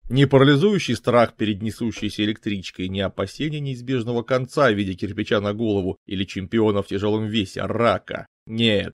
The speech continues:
это всё знакомо каждому, а оттого нормально, ну, практически. Этот же новый ужас был именно ужасом. Ощущение того, что стабильный мир дал трещину, и в него ворвалось неведомое.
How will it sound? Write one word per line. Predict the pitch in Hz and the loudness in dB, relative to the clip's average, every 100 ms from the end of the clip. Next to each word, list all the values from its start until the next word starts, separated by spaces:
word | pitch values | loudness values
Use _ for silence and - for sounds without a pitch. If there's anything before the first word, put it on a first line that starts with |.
| - | 0
это | 113 131 180 | 6 6 4
всё | 160 127 123 | -2 -2 0
знакомо | 139 131 120 131 | 0 -2 -2 -2
каждому, | 107 95 113 95 92 92 | -2 -4 -4 -10 -10 -10
а | - 95 | -6 -6
оттого | 101 - 104 139 143 | -6 -6 -4 -2 -4
нормально, | 113 110 117 131 104 98 85 98 | -4 -4 -2 -2 -2 -4 -10 -14
ну, | 104 104 92 92 | -8 -4 -4 -8
практически. | - 110 - - 80 - - _ _ - | -8 -8 -10 -12 -14 -14 -20 _ _ -6
Этот | 95 85 95 | -4 -4 -2
же | 107 | -2
новый | 107 113 107 - | 2 2 0 -2
ужас | 143 175 139 98 - | -4 -4 -2 -4 -6
был | 92 101 107 | -8 -4 -4
именно | - 120 135 135 131 131 - | -6 -8 -4 -4 -2 -4 -6
ужасом. | 175 190 160 107 90 - 90 82 85 _ _ | -4 -2 0 0 -2 -4 -6 -6 -10 _ _
Ощущение | - - 98 - 104 101 101 | -14 -12 -10 -6 -4 -2 -4
того, | 95 104 123 165 | -2 -4 -2 -2
что | 139 98 | -2 -4
стабильный | 104 98 107 101 101 | -2 -2 0 -2 -2
мир | 101 147 147 | -2 0 0
дал | 107 113 117 | 2 0 0
трещину, | 139 147 127 - 92 92 - - | -2 -2 -2 -4 -8 -8 -10 -10
и | 98 | -10
в | 92 | -8
него | 92 92 107 113 | -8 -6 -4 -4
ворвалось | 104 95 98 101 104 - | -4 -2 -2 -2 -2 -4
неведомое. | 98 101 139 92 87 82 | -8 -4 -4 -4 -6 -8